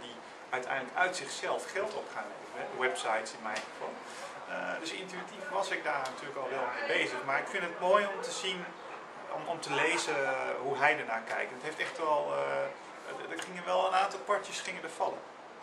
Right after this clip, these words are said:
Dus laten we zeggen, ja, en, eh, enthousiasme over deze, deze man. En dat brengt mij bij de laatste hoed, de, de, de groene hoed van de creativiteit, van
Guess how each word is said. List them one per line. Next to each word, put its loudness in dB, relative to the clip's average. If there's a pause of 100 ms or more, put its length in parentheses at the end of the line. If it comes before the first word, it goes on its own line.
(520)
Dus -2
laten 8
we 0
zeggen, 0
ja, 2
en, -4 (140)
eh, -6
enthousiasme 0
over -4
deze, -2 (640)
deze -6 (100)
man. -2 (1700)
En 4
dat -2
brengt -2
mij 2
bij 2
de -2
laatste 2 (100)
hoed, -2 (100)
de, 2 (100)
de, -4
de -6
groene 0
hoed 2
van -6
de -4
creativiteit, 2
van -8